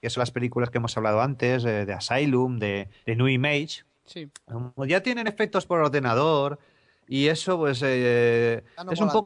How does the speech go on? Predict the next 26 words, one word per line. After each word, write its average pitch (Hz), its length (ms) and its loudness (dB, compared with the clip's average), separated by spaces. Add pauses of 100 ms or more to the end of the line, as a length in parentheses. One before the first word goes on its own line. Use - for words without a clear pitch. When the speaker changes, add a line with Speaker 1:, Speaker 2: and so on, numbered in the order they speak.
Speaker 1:
poco - 220 -2
diferente, 131 520 0
claro. 123 280 2
No, 131 120 -2
no 143 140 -4
tiene 196 220 2
esa 180 180 -4
sensación 156 460 -2
muchas 151 240 0
veces 143 180 -2
de, 143 160 2
de 123 160 2
precariedad, 120 840 0
de, 113 400 0 (280)
de 120 120 -2
estar 127 240 0
hecho 143 200 0
co-, 135 220 0
con 123 140 0
las 113 120 0
vueltas 127 420 -2
de, 110 440 0
del 104 160 -2
pan, 120 380 -2
¿no? 117 240 -4
De, 101 320 -2